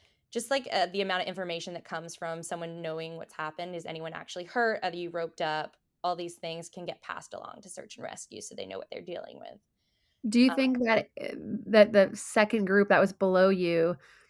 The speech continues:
Speaker 2: would have called search and rescue if they knew that you weren't injured?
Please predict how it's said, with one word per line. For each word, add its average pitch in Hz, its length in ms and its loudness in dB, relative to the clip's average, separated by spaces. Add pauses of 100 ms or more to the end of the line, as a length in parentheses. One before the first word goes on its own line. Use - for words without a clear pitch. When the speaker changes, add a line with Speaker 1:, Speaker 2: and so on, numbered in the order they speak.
(260)
Speaker 2:
would 202 300 8
have 214 300 0
called 220 380 2
search 233 220 0
and 226 120 -2
rescue 220 600 4
if 202 220 4
they 190 140 6
knew 185 180 4
that 185 140 4
you 185 160 2
weren't 175 300 -4
injured? 208 420 2